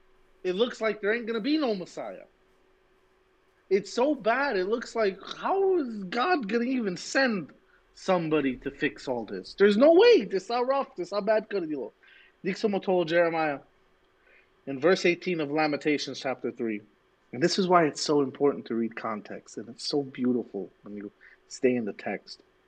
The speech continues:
"So I say to you," no, "So I say, my strength has perished, and so has my hope in the Lord."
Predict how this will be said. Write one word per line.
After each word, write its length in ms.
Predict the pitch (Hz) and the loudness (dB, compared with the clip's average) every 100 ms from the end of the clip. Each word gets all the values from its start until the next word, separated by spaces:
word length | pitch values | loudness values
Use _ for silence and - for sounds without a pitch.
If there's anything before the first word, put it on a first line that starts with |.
| _ _ _ _ _ _ _ _ _ | _ _ _ _ _ _ _ _ _
"So 280 | - 202 214 | 4 8 10
I 120 | 220 | 8
say 340 | 196 - 190 190 | 4 2 2 2
to 180 | - 127 | -4 -12
you," 260 | 104 110 _ _ _ _ _ _ _ _ _ _ | -10 -14 _ _ _ _ _ _ _ _ _ _
no, 220 | 156 117 - _ - | -2 -2 -4 _ 0
"So 240 | 185 220 | 6 8
I 120 | 214 | 8
say, 400 | 185 - 139 131 _ - | 6 0 -2 -4 _ -18
my 220 | 131 139 | -12 -8
strength 580 | 131 - 156 165 202 - _ _ _ _ _ _ - | -8 -6 -4 -4 -4 -12 _ _ _ _ _ _ -8
has 240 | 156 151 | -6 -6
perished, 720 | - - 156 113 - - - _ _ _ _ _ _ _ _ _ - | -8 -4 -2 -4 -8 -12 -12 _ _ _ _ _ _ _ _ _ -14
and 140 | 127 123 | -12 -8
so 280 | - 170 165 | 0 2 4
has 280 | 156 139 | 2 -2
my 200 | 139 123 | -4 -8
hope 440 | 123 - 151 - - _ _ _ _ _ | -8 -4 -4 -4 -12 _ _ _ _ _
in 140 | 117 120 | -16 -10
the 60 | 117 | -8
Lord." 300 | 107 90 | -6 -8